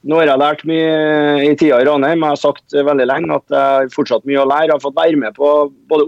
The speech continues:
oppturer og nedturer, det å være med å snu ting, og være med på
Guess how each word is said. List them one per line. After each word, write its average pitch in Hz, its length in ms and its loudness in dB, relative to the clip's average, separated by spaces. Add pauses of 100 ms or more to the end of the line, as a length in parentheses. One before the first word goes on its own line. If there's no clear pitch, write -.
oppturer 120 720 -2
og 156 160 -4
nedturer, 127 480 -2
det 143 80 2
å 143 80 2
være 147 160 0
med 120 80 -8
å 113 80 -14
snu 139 240 -6
ting, 151 340 -4
og 139 220 -2 (380)
være 165 180 2
med 135 120 0
på 147 120 2